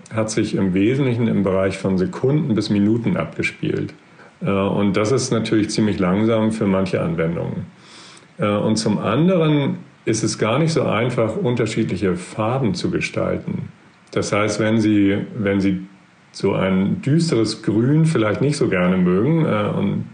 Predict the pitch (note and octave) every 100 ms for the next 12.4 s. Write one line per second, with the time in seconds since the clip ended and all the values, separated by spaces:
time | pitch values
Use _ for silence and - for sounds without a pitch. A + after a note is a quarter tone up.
0 | - - G2 G#2 G2+ F#2+ F#2+ G#2 F#2+ F#2
1 | F2+ G#2 G#2+ - - - D#3 F#3+ - -
2 | - G#2 F#2 F2+ F2 F2+ - C3 A2+ G2+
3 | G#2 - G#2 G2 G2 A2+ A2+ F#2 F2+ A2
4 | A2 - - - - B2 G2 G#2 G2 D3+
5 | E3 A2+ - F2+ G#2+ C3 G#2 F#2+ G#2+ G#2
6 | A2+ - G2+ F#2 G2 G2 F2 G2+ G2+ G2
7 | F#2+ - - - - - - G#2+ G#2 F#2
8 | - - - G#2+ B2 C#3 C#3 B2+ A2+ G#2+
9 | A#2+ D#3+ C3+ - A2+ A2+ A2 G2+ G2 F2
10 | - - A#2 F#2+ - G2+ - - G2 B2+
11 | E3 - A2 G2+ F#2 G2+ F#2 - G2 F2
12 | - - - -